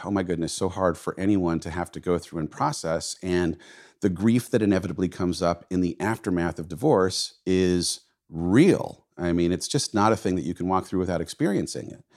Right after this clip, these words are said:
But one of the biggest breakthroughs I had in my own grief journey was the ability at one point to recognize that the thing I was saddest about was actually not the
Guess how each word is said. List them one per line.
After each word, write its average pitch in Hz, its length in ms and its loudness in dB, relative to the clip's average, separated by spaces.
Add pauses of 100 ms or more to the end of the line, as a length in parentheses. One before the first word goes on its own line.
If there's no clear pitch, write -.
(920)
But 113 80 6
one 143 120 8
of 147 60 8
the 143 60 6
biggest 139 560 4
breakthroughs 110 760 4
I 101 140 4
had 110 440 2
in 98 140 -2
my 98 120 2
own 92 140 0
grief 160 320 2
journey 90 640 0
was 92 480 -2 (160)
the 98 380 4
ability 113 520 2
at 120 100 2
one 104 220 2
point 101 400 -2
to - 160 -8
recognize 85 800 -4
that 90 160 -10
the 104 60 -4
thing 120 360 -2
I 117 80 2
was 110 200 0
saddest 98 600 -2
about - 680 -6 (960)
was 107 240 0 (120)
actually 131 520 2
not 104 340 2
the 90 500 -2